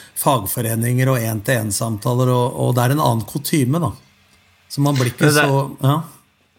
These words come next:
Speaker 2: Ja, det der er spennende, for jeg hadde lyst til å spørre om hvor, hvor, hvor bevisst er du på tilbakemeldingskulturen da, som skapes når du kommer inn, og så blir det et, et retningsskifte på, på alt som gjøres, alt som tenkes,
Speaker 1: Mm, mm,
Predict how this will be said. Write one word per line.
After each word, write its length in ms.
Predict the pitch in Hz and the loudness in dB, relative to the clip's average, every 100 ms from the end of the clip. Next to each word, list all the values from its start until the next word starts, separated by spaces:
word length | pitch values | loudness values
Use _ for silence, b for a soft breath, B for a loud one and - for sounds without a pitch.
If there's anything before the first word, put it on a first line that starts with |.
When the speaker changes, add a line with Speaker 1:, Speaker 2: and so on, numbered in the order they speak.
| _ - | _ -2
Speaker 2:
Ja, 80 | 151 | 2
det 140 | 160 | 2
der 160 | 156 151 | 2 2
er 80 | 170 | 0
spennende, 240 | 180 131 | 0 0
for 140 | 127 147 | 0 2
jeg 20 | |
hadde 140 | 156 | 2
lyst 160 | 139 139 | 0 -2
til 80 | 143 | -2
å 80 | 156 | -2
spørre 280 | - 135 151 | 0 2 2
om 80 | |
hvor, 80 | 135 139 | 0 0
hvor, 200 | 131 135 - | 0 0 0
hvor 200 | 123 131 131 | 2 2 2
bevisst 380 | 160 139 - - | 0 0 -2 -4
er 160 | 92 | -2
du 60 | 95 | -2
på 60 | 131 | 0
tilbakemeldingskulturen 1600 | 135 139 92 - 92 80 85 90 92 - - - 107 - 131 185 | 0 0 -2 -6 -8 -4 -2 0 -2 -4 -4 -2 -2 0 0 2
da, 60 | 147 | 0
som 160 | 143 | -2
skapes 560 | 135 143 104 - 135 135 127 | -2 0 -2 -2 -4 -2 0
når 140 | 113 | 0
du 40 | 131 | 2
kommer 300 | 135 98 95 | 2 2 2
inn, 100 | 143 143 | 2 0
og 60 | 117 | 0
så 80 | 127 | 0
blir 300 | 110 95 98 | 0 0 2
det 80 | 120 | 0
et, 220 | 120 - 127 120 B B - 113 | 0 0 0 0 B B -6 -6
et 160 | - - 127 127 | -4 -2 0 0
retningsskifte 720 | 131 - 92 87 107 - - 110 | 0 -2 -2 0 -2 -2 -4 0
på, 100 | 117 113 113 101 | 2 2 2 0
på 80 | 113 | -4
alt 240 | 101 95 - | -4 -2 0
som 140 | 117 | 2
gjøres, 380 | 107 92 143 - | 2 2 0 -2
alt 160 | 98 - | -4 -2
som 120 | 110 | -2
tenkes, 560 | - 101 85 117 185 - | -2 -2 -2 -2 -2 -2
Speaker 1:
Mm, 140 | 123 | -4
mm, 80 | 147 | -6